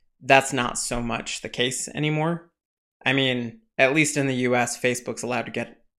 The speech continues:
away with it, but that's a whole different tangent thing. If you look at, for example, the TikTok Congress hearings,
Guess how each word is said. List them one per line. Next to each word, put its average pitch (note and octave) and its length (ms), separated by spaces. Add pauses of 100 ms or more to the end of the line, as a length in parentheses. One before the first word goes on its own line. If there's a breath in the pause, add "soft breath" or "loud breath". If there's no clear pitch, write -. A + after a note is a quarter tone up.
(280)
away A#2+ 200
with A2+ 140
it, A2+ 120
but A#2 100
that's A#2 200
a A2+ 220 (300)
whole B2+ 240
different A#2 420
tangent A#2 560
thing. B2 240 (560 soft breath)
If C3+ 140
you C3+ 120
look C#3+ 220
at, B2+ 400 (480)
for C3+ 220
example, B2 480
the A#2+ 500
TikTok - 880 (1900)
Congress C#3 520
hearings, - 540